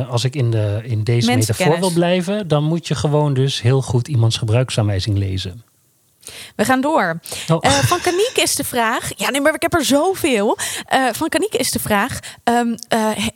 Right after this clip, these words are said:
Speaker 2: eh, noem ik het eigenlijk eventjes er goed bij pakken. Of de podcast jou ook al iets gebracht heeft. Of jij iets geleerd hebt van onze podcast tot nu toe.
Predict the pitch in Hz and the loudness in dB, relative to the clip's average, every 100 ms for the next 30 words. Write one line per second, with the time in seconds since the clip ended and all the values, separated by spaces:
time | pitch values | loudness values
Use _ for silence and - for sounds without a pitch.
0 | 233 202 - - - 208 202 202 - - | -6 -6 -12 -14 -8 -6 -4 -6 -10 -4
1 | 175 320 302 - 233 - 214 - 214 - | -2 -2 -4 -4 -4 -4 -8 -8 -8 -10
2 | 196 196 233 - 170 - 269 - - 339 | -4 -2 -2 -4 -4 -4 -4 -4 -4 -6
3 | - 277 - 240 269 262 226 208 220 - | -2 -2 0 0 0 0 -2 -4 -4 -4
4 | - 160 202 349 - - 185 - - - | -4 -2 0 0 0 -6 -8 -10 -10 -12
5 | - 220 262 - 277 - 226 240 381 381 | -10 -6 -4 -4 -4 -2 -2 -2 -4 -6
6 | 277 302 - - - - - 277 262 - | -6 -6 -10 -12 -18 -14 -4 -2 -2 -6
7 | - 240 208 - 311 - 151 - - - | -4 -2 -2 -6 -8 -6 -8 -8 -10 -10
8 | 156 - 127 | -10 -10 -14